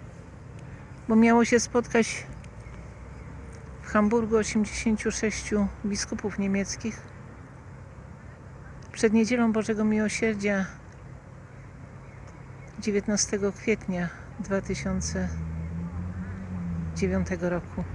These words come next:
Siódmego, siedemnastego stycznia dwa tysiące dziewiątego roku byłam na niezwykłym pogrzebie agentki polskojęzycznego Gestapo.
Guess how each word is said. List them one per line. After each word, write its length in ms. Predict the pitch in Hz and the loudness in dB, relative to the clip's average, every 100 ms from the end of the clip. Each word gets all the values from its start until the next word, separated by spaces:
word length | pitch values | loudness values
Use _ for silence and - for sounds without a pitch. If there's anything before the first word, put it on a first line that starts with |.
| - - - - - - - - - - - - 101 101 - - - - - - - - | -10 -10 -10 -8 -8 -10 -12 -12 -10 -10 -10 -10 -8 -10 -10 -12 -12 -10 -12 -10 -10 -6
Siódmego, 760 | - 277 254 285 269 269 262 | 0 2 6 6 8 10 10
siedemnastego 640 | 254 254 254 254 - 247 262 | 8 6 8 8 6 6 6
stycznia 500 | - 262 - 202 190 | 6 2 4 4 6
dwa 160 | 185 | 6
tysiące 420 | 208 214 226 214 208 | 4 4 4 4 2
dziewiątego 480 | 202 220 226 208 | 4 6 6 8
roku 380 | 233 247 - 262 - - - - - - - - - - - - - | 8 8 6 4 4 -6 -10 -8 -8 -8 -8 -10 -10 -12 -14 -4 2
byłam 640 | 220 269 254 254 247 240 - - - - - - - - - - - - - - - - - - - - - - - - - | 6 10 10 10 10 6 4 -10 -10 -10 -10 -10 -10 -12 -12 -10 -10 -10 -10 -10 -12 -12 -12 -12 -12 -10 -10 -8 -8 -8 4
na 480 | 233 240 240 247 247 | 8 12 12 12 12
niezwykłym 520 | 240 240 269 - 254 | 10 8 2 4 6
pogrzebie 680 | 254 226 247 247 202 202 196 - | 6 4 6 6 6 4 4 2
agentki 440 | 214 220 220 - | 4 6 6 4
polskojęzycznego 880 | 220 220 - 226 214 214 - 226 214 | 4 4 4 4 4 4 2 4 4
Gestapo. 640 | 208 214 - 233 - 190 | 6 4 6 4 4 0